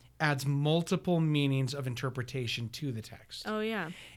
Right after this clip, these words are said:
Speaker 1: And so for her to be able to go, to do both,
Speaker 2: Yeah.
Speaker 1: which I think she does pass that test for me personally.
Speaker 2: Oh, for
Speaker 1: I can
Speaker 2: sure.
Speaker 1: look at it, get that, what is it, the running man reads?
Speaker 2: He who runs may read.
Speaker 1: He who runs may read.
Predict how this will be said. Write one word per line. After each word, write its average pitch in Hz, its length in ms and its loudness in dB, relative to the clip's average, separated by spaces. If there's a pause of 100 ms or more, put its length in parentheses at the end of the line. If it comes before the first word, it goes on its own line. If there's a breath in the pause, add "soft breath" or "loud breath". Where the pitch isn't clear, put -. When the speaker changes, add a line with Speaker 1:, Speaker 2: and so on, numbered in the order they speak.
Speaker 1:
And 165 300 2
so - 240 2
for 165 180 2
her 240 300 2
to 240 80 0
be 190 180 2
able 156 200 2
to 143 100 -4
go, 131 680 2 (420 loud breath)
to 196 100 4
do 175 100 6
both, 147 440 2 (320)
Speaker 2:
Yeah. 233 240 0
Speaker 1:
which 214 140 6
I 226 80 6
think 277 180 4
she 277 140 2
does 277 200 4
pass 196 240 4
that 160 160 0
test 180 220 0
for 180 60 2
me 165 100 4
personally. 220 460 -2
Speaker 2:
Oh, 269 100 2
for 262 200 0 (140)
Speaker 1:
I 208 80 8
can 277 120 4
Speaker 2:
sure. 247 80 4
Speaker 1:
look 180 160 2
at 165 160 4
it, 202 120 -2 (460)
get 196 200 4
that, 196 200 4
what 202 140 4
is 220 80 4
it, 170 100 2
the 147 80 2
running 160 340 4
man 170 280 6
reads? 147 400 0
Speaker 2:
He 285 240 8
who 254 200 4
runs 214 440 4
may 190 160 2
read. 175 400 -4
Speaker 1:
He 233 320 6
who 254 120 4
runs 208 280 6
may 185 160 6
read. 131 320 2